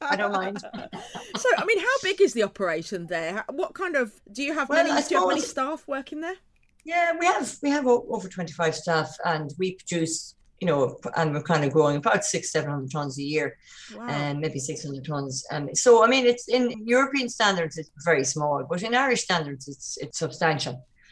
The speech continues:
Speaker 1: you know. So, um, and it's, I suppose for us, it's not just about tonnage and producing more fish, it's about trying to do it as sustainably as possible.
Speaker 2: Mm.
Speaker 1: And I think if you, if you, if you think about that, it's important to be sustainable, not just,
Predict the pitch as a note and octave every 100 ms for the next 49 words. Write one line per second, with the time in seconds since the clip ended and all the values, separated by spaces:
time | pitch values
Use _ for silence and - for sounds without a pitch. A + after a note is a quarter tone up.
0 | - - E3 D#3+ C#3 B2+ - D#3+ D#3 D#3
1 | D3+ - D3 D3+ D3+ C#3+ C3+ - - _
2 | - D#3 D#3 D#3 - - D#3+ - - F#3
3 | G#3+ G3+ F#3+ F#3+ G3+ G3+ - - - G#3
4 | G3 F#3+ - F#3 F3 - _ _ - F#3
5 | F#3 E3 D#3 C3+ F#3 F3+ E3+ D#3+ E3 D#3+
6 | E3 D#3+ - - F3 D#3+ - - _ -
7 | F#3+ F#3 - F#3 E3+ E3 - D3+ - -
8 | F3+ D#3+ D3 C#3+ - D#3+ - - - E4+
9 | G4+ F#4 G#3 E3 _ _ D#3 D#3 F#3+ F3+
10 | F3+ F3 F3 - F3 E3+ D#3+ D#3+ E3+ D#3+
11 | - A#3 A#3+ F#3 F3+ E3 D3 - D#3 -
12 | - F#3+ G#3 G3+ E3 E3 - - E3+ D#3
13 | D#3 G#3+ B3 A#3 - -